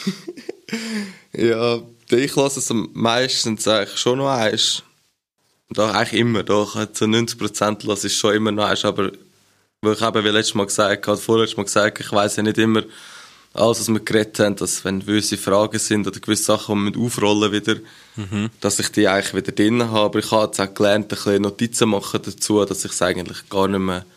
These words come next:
Speaker 1: ganz muss hören. Also, dass ich wirklich so während dem Podcast eigentlich so ein bisschen Notizen mache,
Speaker 2: Ja.
Speaker 1: wenn wir jetzt irgendwie noch einen Post müssen machen oder sonst irgendetwas und so. Dort haben wir recht bessert und darum ist das vielleicht auch ein bisschen recht zurückgeht.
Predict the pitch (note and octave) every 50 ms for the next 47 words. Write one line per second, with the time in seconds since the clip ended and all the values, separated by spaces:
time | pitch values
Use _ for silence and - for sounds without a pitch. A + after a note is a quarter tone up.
0 | _ _ _ _ _ _ _ _ _ _ _ - G#2 A2 A2 A#2 - - - -
1 | - - - - G#2 A2 G#2 - - - - - - - - - - - - F#2+
2 | G2 F#2 E2+ - - - G2+ G2 - - - G2+ G2 F2+ F2+ G2 G#2 G2+ - -
3 | - G2 F#2+ - - G#2 G2+ - - - - G2 G2 - - G2 F#2+ F2+ - -
4 | F#2 - G2 F#2 F#2+ F#2 - - G2 - - - G2 G2 F2+ E2+ - - - G2+
5 | G2 G2 G2 - - - - - - F2+ F2+ F#2 F#2 F#2 F#2 - - F#2+ F#2+ F#2+
6 | F#2+ F2+ - - - G2 - G2 G2 G2 F#2+ F#2+ G2 F#2+ - - F#2+ G2 G2+ -
7 | - - G2 - - - F#2+ F2 F#2+ F2+ F2+ - - - F#2 - G2 - - G2
8 | G2+ G2 G2 G2 G2+ F#2+ F#2+ F#2+ F#2+ - - F2+ - F2+ F2 - G2 - G#2+ G#2+
9 | - A2+ G#2+ G#2 G#2 G2+ G2 G2+ G#2+ - - - - G#2 G#2+ - - - - G#2+
10 | A2 A2 A2 G#2+ G2 G2 - F#2+ G2+ G#2 G2+ G2+ - - - - - F#2 - -
11 | - - - G2 F2+ - - - - - - G#2+ G2 G2 - - - - - -
12 | -